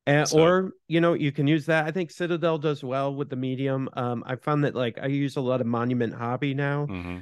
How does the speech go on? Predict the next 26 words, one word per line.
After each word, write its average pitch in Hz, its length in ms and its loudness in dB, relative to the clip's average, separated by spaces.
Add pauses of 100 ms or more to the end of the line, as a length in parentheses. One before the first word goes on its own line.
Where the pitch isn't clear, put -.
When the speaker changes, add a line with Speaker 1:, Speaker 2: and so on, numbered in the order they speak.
(100)
Speaker 1:
Uh, 117 240 4
they 120 180 0
do 110 200 -2
well 107 240 -4
with 104 200 -6
water. 101 580 -4 (120)
I, 123 140 -2
so 120 260 0
I 127 140 4
just, 117 300 -2
I 127 120 -2
just 123 220 -4
use 117 200 -8
water 107 540 -6
and 127 160 -4
I 110 80 -2
just 107 260 -10
water 107 280 -12
it 104 160 -14
down. 117 340 -8 (480)
Speaker 2:
Yep. 95 160 -8 (680)
Speaker 1:
Um, 143 340 4
so 175 340 4
O 175 200 6
S 156 160 0
L 175 320 4